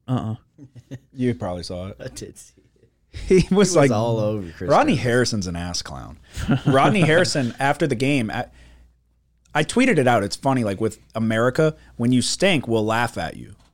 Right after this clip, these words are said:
Speaker 2: Like, "Ha ha, he fucking stinks." But it's like, when, whenever you, like, actually fucking lay it all on the line and somebody talks shit about you,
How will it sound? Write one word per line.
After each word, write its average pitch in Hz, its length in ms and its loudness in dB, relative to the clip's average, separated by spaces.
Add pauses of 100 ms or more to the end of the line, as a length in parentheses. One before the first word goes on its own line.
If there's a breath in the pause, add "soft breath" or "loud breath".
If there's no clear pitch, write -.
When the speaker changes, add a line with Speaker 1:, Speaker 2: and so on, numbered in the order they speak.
(120)
Speaker 2:
Like, 107 100 -12
"Ha 139 160 -4
ha, 110 80 -4
he 110 140 -2
fucking 95 300 -10
stinks." - 380 -6 (320 soft breath)
But 123 120 2
it's 113 160 0
like, 120 200 0
when, 107 220 -6 (180)
whenever 131 360 0
you, 139 180 2
like, 104 360 -2
actually 113 520 -2
fucking 107 420 -6
lay 101 240 -4
it 107 80 -4
all 107 200 0
on 107 100 -4
the 101 80 -4
line 98 340 -6
and 98 100 -8
somebody 104 340 -4
talks 104 320 -8
shit 107 180 -6
about 117 280 -2
you, 135 160 -2